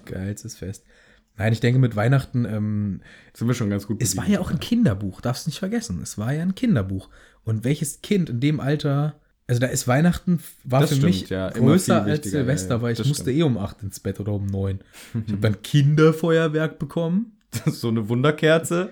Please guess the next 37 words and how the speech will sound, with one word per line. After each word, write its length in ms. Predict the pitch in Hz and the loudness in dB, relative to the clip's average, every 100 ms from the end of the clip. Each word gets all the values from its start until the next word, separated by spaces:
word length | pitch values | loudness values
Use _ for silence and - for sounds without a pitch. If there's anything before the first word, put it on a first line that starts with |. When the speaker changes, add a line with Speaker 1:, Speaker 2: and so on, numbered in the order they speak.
| - | -10
Speaker 1:
Nee, 220 | - 117 135 | -4 0 2
schon 300 | - 135 143 | 2 2 2
echte 300 | 135 135 160 | 0 -2 -2
Speaker 2:
Ach 40 | |
so. 60 | 156 | 0
Speaker 1:
Sachen, 300 | 156 98 175 - - | 0 2 0 -4 -10
aber 220 | - 120 | -2 2
halt 160 | 123 139 | 4 2
schon 180 | 139 127 | 0 0
um 180 | 120 - | 0 0
acht. 520 | 98 - - - - _ _ | -2 -4 -8 -12 -20 _ _
Speaker 2:
Ja. 280 | 107 101 98 | -4 -4 -2
Speaker 1:
Weil 140 | 107 104 | -2 0
meine 220 | 107 117 | 0 0
Eltern 300 | 131 160 151 | 0 0 0
waren 160 | 156 160 | 0 0
da 160 | 156 | 0
eiskalt. 500 | 139 156 - 180 131 | 0 -4 -4 -4 -2
Die 100 | 117 | -2
haben 160 | 113 117 | 0 2
halt 180 | 117 - | 0 -2
gesagt, 380 | 120 135 - 220 | -6 -6 -4 -2
nee, 160 | 196 - | -2 -2
wir 260 | 110 113 | 0 0
wollen 180 | 113 120 | 4 4
mit 120 | 117 113 | 2 0
unseren 300 | 117 117 113 | 0 0 -2
Freunden 320 | - 117 120 | -2 -4 -4
schön 180 | - 127 | -4 -4
feiern. 460 | - 117 113 165 220 | -2 -2 0 0 0
Speaker 2:
Mhm. 320 | 135 131 120 131 - - | 0 0 0 -4 -8 -2
Speaker 1:
Essen 300 | 127 - 151 | 0 2 2
dürft 200 | 123 - | 2 0
ihr 60 | 120 | -2
mit 160 | 117 | 0
dabei 300 | 107 101 110 | 0 0 2
sein. 300 | 127 160 214 | 2 0 -2